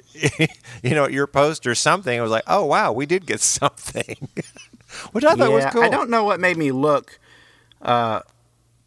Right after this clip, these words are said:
Speaker 2: maybe the ground was wet or something. And then I looked at our, our,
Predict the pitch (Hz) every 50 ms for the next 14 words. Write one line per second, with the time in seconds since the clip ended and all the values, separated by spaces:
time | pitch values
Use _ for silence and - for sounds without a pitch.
0 | _ _ _ _ _ _ _ _ _ _ _ _ _ _ - - - - - -
1 | - 131 131 160 214 262 262 180 123 98 101 - 78 78 90 107 135 160 175 170
2 | 160 175 185 180 185 185 190 170 - 196 190 180 185 180 170 143 127 135 139 147
3 | 143 143 147 147 139 - 147 131 123 117 110 110 101 90 101 104 101 98